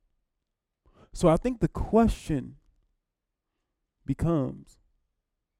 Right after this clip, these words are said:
is your wardrobe fit for a heavenly place? Or do you need Jesus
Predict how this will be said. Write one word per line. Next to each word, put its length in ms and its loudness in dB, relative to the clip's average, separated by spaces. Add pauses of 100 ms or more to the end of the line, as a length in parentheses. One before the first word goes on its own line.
(1400)
is 640 4 (640)
your 280 2
wardrobe 1120 0 (1160)
fit 540 2 (1300)
for 240 0
a 60 0
heavenly 360 -2
place? 540 -8 (3250)
Or 220 0 (180)
do 180 2
you 220 0
need 560 -2 (960)
Jesus 840 0